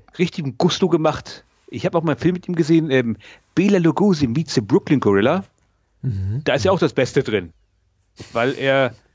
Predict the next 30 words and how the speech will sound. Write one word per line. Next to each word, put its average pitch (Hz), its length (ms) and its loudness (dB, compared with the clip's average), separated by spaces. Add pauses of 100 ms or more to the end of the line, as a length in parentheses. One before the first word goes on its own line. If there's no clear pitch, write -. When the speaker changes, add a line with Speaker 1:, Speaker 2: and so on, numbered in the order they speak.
(500)
Speaker 1:
irgendwann 160 340 0
war 156 180 2
er 156 80 -2
halt 156 140 -2
so 160 100 0
auf 151 80 -4
den 135 140 -4
Mad 143 160 -4
Scientist 165 500 -2
auch 156 140 2
so - 100 -2
ein 131 60 0
bisschen 160 480 0
abonniert. 135 720 -2 (420)
Und 139 360 -12 (1000)
da 143 160 0
wusste 151 260 2
er, 139 60 2
welche 151 160 -2
Knöpfe 151 300 -2
er 123 40 0
drücken 131 260 -2
muss, 170 160 0
damit 147 220 0
halt 143 120 0
dieser 143 200 2
Bela 135 380 0
Lugosi-Touch 151 800 0
rauskommt. 92 560 -4 (680)
Speaker 2:
Er, 156 100 0